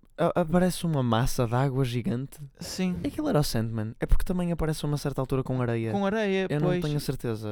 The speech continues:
Speaker 1: Eu não
Speaker 2: Mas
Speaker 1: quero
Speaker 2: depois também aparece com fogo. Será que
Speaker 1: Element
Speaker 2: são as
Speaker 1: Man.
Speaker 2: nações do,
Speaker 1: Do
Speaker 2: do
Speaker 1: Avatar.
Speaker 2: Avatar?
Speaker 1: <laughs> Talvez. Eh, mas eu, depois do trauma do,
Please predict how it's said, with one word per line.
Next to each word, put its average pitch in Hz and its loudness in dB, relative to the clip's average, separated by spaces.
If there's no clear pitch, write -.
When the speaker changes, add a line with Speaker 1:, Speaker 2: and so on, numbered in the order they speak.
Speaker 1:
Eu 117 -2
não 127 -2
Speaker 2:
Mas - -2
Speaker 1:
quero 131 2
Speaker 2:
depois 185 6
também 190 0
aparece 180 0
com 202 -4
fogo. 175 -4
Será 208 -2
que - 4
Speaker 1:
Element 120 8
Speaker 2:
são 180 6
as 175 6
Speaker 1:
Man. 175 4
Speaker 2:
nações 165 2
do, 147 -6
Speaker 1:
Do 117 -2
Speaker 2:
do 110 4
Speaker 1:
Avatar. 123 4
Speaker 2:
Avatar? - 0
Speaker 1:
<laughs> - -14
Talvez. 117 -2
Eh, 143 6
mas 143 2
eu, 139 6
depois 139 2
do 131 -2
trauma 120 6
do, 113 -2